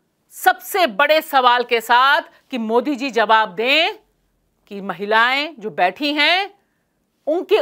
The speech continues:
ऊपर जो अत्याचार चल रहा है वह उन्हें क्यों नहीं दिखाई देता, क्योंकि हम सब देख रहे हैं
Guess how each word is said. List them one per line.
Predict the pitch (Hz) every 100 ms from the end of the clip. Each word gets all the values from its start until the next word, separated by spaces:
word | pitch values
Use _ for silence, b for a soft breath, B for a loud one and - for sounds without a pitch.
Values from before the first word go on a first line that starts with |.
| -
ऊपर | 285 339 302
जो | 285
अत्याचार | 233 - 233 226 262 285
चल | 294 285
रहा | 262 262 269
है | 294 294 339 415 - _ _ _ _
वह | 185 247
उन्हें | 240 277
क्यों | 269 262
नहीं | 262 285
दिखाई | 262 262 262 277
देता, | 285 277 302 370
क्योंकि | 392 - - 381 381
हम | 339 359
सब | 392 - 392 339 247
देख | 302 285
रहे | 294 262 262
हैं | 277 294 349